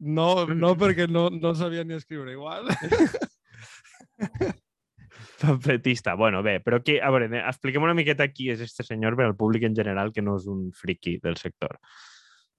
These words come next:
Speaker 2: Juan,
Speaker 1: Pues
Speaker 2: explica
Speaker 1: això,
Speaker 2: qui és Aldo
Speaker 1: no,
Speaker 2: Moro.
Speaker 1: és... Ah, Aldo Moro, vale. Estava xerrant del director. Ah, pues Aldo Moro este és el que era el, eh, bueno, va ser líder de la democràcia cristiana,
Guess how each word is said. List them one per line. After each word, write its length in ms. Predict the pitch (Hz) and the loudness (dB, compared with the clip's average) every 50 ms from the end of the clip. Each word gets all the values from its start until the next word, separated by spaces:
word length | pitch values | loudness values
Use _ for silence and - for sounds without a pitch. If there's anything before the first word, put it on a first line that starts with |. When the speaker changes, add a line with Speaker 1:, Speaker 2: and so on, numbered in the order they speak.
| _ _ _ _ _ _ _ | _ _ _ _ _ _ _
Speaker 2:
Juan, 160 | 120 113 110 | -2 0 0
Speaker 1:
Pues 80 | - - | 0 0
Speaker 2:
explica 180 | 131 131 131 135 | 2 2 0 2
Speaker 1:
això, 100 | 131 139 | 2 4
Speaker 2:
qui 40 | 143 | 4
és 80 | 143 | 6
Aldo 200 | 135 135 127 123 | 6 6 4 4
Speaker 1:
no, 60 | 117 110 | 4 4
Speaker 2:
Moro. 260 | 104 98 98 98 98 95 98 98 | 4 4 4 4 2 2 0 -2
Speaker 1:
és... 300 | - 143 143 147 151 - - _ _ _ _ _ _ _ _ _ _ | -4 -8 -10 -12 -14 -18 -20 _ _ _ _ _ _ _ _ _ _
Ah, 360 | 190 220 220 202 151 139 143 | 0 2 2 2 2 0 0
Aldo 240 | 160 180 196 180 160 | -2 0 0 0 0
Moro, 300 | 156 160 156 143 131 117 117 | 0 -2 -2 -2 -2 -2 -2
vale. 240 | 135 139 131 117 120 127 127 127 | -2 -2 -2 -4 -4 -6 -6 -4
Estava 260 | 123 - 147 151 151 | -2 0 0 0 2
xerrant 360 | - 160 151 147 147 143 139 | 2 0 2 2 0 0 -2
del 140 | 135 131 127 | -4 -6 -6
director. 420 | 131 127 123 117 - 131 120 113 117 | -6 -8 -8 -6 -4 -4 -4 -2 -4
Ah, 80 | 120 113 | -4 -2
pues 200 | 117 123 123 127 | -2 0 0 2
Aldo 240 | 123 131 139 139 139 | 2 4 4 4 4
Moro 300 | 143 143 143 143 147 143 | 4 4 4 6 4 4
este 220 | 143 143 - - 143 | 2 0 -2 -4 -4
és 60 | 147 | -2
el 140 | 147 143 131 | -4 -2 -2
que 140 | 143 135 131 131 | -2 -2 -2 -2
era 440 | 131 135 135 135 135 135 131 131 - _ _ _ _ | -2 -2 -2 -2 -4 -4 -6 -6 -10 _ _ _ _
el, 580 | - 139 139 135 135 131 131 131 131 127 127 123 | -4 0 0 2 2 2 0 0 0 0 0 0
eh, 300 | 123 120 120 120 117 117 - | -2 -2 -4 -4 -8 -8 -8
bueno, 380 | - 135 143 139 120 107 104 101 | -6 -4 -2 -2 -2 -4 -8 -10
va 180 | 104 113 117 117 | -8 -8 -8 -6
ser 540 | - - 131 123 123 120 120 120 120 120 113 113 - - | -6 -6 -6 -4 -4 -2 -2 -4 -4 -6 -8 -10 -14 -12
líder 420 | 123 123 127 127 123 120 123 120 | -8 -6 -4 -4 -2 -2 -4 -4
de 80 | 120 123 | -4 -4
la 100 | 123 120 | -4 -2
democràcia 460 | 120 120 120 117 120 120 117 - 123 117 | -2 -4 -4 -4 -6 -6 -6 -6 -6 -6
cristiana, 640 | 120 120 120 - 123 123 123 123 123 123 120 120 | -6 -8 -8 -6 -6 -6 -4 -4 -4 -4 -6 -8